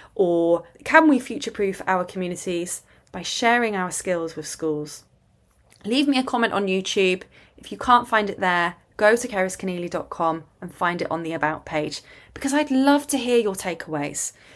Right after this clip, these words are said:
So do leave me a comment on YouTube and let me know if you felt inspired to take action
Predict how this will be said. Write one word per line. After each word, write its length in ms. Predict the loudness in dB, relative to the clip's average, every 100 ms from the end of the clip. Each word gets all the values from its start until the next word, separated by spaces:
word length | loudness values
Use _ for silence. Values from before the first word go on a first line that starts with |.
| -20
So 140 | -16
do 340 | -6 4 6 8
leave 200 | 6 4
me 120 | 0
a 60 | -2
comment 340 | -2 -2 -2
on 140 | -6 -6
YouTube 540 | -8 -8 -4 -4 -4 -8 -20 -8
and 200 | -4 0
let 180 | -2 0
me 160 | 0
know 380 | 2 0 0 0 -2
if 160 | -8
you 120 | -10
felt 360 | -8 -4 -4 -4
inspired 800 | -8 -6 -4 0 0 0 0 -4
to 180 | -8 -8
take 300 | -8 -8 -6
action 560 | -8 -6 -2 -2 -2